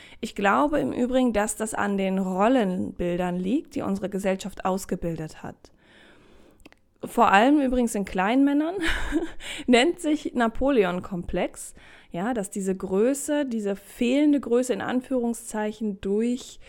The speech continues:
mentale Größe ausgeglichen werden möchte. Ähm, ich sage jetzt absichtlich nicht muss, weil das einfach nicht sein muss.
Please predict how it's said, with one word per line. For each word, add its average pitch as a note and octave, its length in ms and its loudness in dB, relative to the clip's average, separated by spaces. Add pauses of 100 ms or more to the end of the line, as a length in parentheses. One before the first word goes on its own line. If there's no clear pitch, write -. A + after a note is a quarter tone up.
(280)
mentale F#3+ 600 -2
Größe F3 640 -8
ausgeglichen E3 960 -6
werden D3+ 320 -6
möchte. C4 520 -4 (1400)
Ähm, F#3+ 480 -2
ich - 140 -8
sage G#3 200 0
jetzt G3 140 -6
absichtlich G3 360 -4
nicht F3 160 -6
muss, A#3 280 4
weil G3+ 100 2
das G3 140 -2
einfach F#3+ 260 -4
nicht F#3 160 -4
sein E3+ 260 -4
muss. - 540 -2